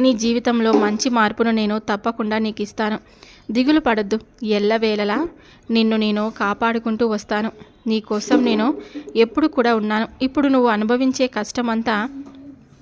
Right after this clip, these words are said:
తప్పకుండా నీ కర్మఫలాల వలనే అవన్నీ కూడా త్వరలోనే తీరిపోతాయి, ముగిసిపోతున్నాయి కూడా. నీ పనుల్లోనే నేను ఉన్నాను. నీ కష్టాల్లో నేను ఎప్పుడు కూడా తోడుగా ఉంటాను.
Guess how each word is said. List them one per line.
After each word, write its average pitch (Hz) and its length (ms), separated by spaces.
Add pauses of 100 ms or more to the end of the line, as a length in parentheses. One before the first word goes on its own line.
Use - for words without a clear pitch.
(440)
తప్పకుండా 220 480 (100)
నీ 226 60 (100)
కర్మఫలాల 220 600
వలనే 202 240 (140)
అవన్నీ 214 360
కూడా 220 180 (560)
త్వరలోనే 254 540 (200)
తీరిపోతాయి, 220 600 (1040)
ముగిసిపోతున్నాయి 254 920
కూడా. 214 180 (380)
నీ 262 80 (140)
పనుల్లోనే 233 520 (160)
నేను 220 280
ఉన్నాను. 220 280 (1200)
నీ 330 80 (140)
కష్టాల్లో 311 500
నేను 262 180
ఎప్పుడు 269 280
కూడా 240 120 (120)
తోడుగా 220 380
ఉంటాను. 220 300